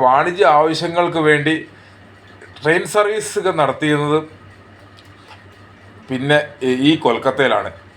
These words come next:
ഇവിടെ അന്ന് പണ്ട് കാലം ഇവര് കപ്പൽ മാർഗം ബ്രിട്ടീഷ്, ബ്രിട്ടനിൽ നിന്നും അവരുടെ, അവ-, ഇവിടെ നിന്നുള്ള ഇന്ത്യയിലെ ധാ-, ഈ ധാൻ-, ധാന്യങ്ങളും സമ്പത്തും എല്ലാം കടത്താൻ വേണ്ടി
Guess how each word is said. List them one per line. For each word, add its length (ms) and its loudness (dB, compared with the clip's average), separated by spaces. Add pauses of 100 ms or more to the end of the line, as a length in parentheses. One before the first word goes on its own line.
(120)
ഇവിടെ 280 2
അന്ന് 140 -2 (100)
പണ്ട് 220 0 (100)
കാലം 320 2 (600)
ഇവര് 200 2 (760)
കപ്പൽ 260 0 (120)
മാർഗം 340 2 (680)
ബ്രിട്ടീഷ്, 380 -6 (100)
ബ്രിട്ടനിൽ 380 0
നിന്നും 220 -2 (460)
അവരുടെ, 320 2 (120)
അവ-, 300 0
ഇവിടെ 220 0
നിന്നുള്ള 300 2 (640)
ഇന്ത്യയിലെ 520 2 (880)
ധാ-, 260 2 (680)
ഈ 20 -6 (220)
ധാൻ-, 340 0 (180)
ധാന്യങ്ങളും 640 0 (520)
സമ്പത്തും 600 0
എല്ലാം 180 0 (120)
കടത്താൻ 460 -2
വേണ്ടി 260 -2